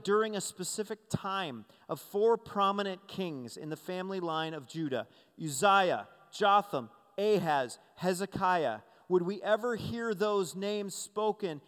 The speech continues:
in the New Testament? Yes, because from these four faulty kings would be birthed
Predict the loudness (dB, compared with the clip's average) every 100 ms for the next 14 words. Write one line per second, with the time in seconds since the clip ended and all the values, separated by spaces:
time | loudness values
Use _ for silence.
0 | _ -6 -4 -2 -4 -4 -4 -4 -6 -8
1 | -10 -4 2 2 2 -4 -18 -20 _ _
2 | _ _ _ -6 -2 -4 -2 -2 0 -2
3 | -4 -4 2 4 4 2 2 2 2 -6
4 | -6 -4 -2 -4 -10 -16 -20 _ _ _
5 | _ _ _ _ _ _ _ _ _ _
6 | _ _ _ _ _ 2 2 4 -2 0
7 | 0 -2 -4 0 2 2 0 -8 -20 -20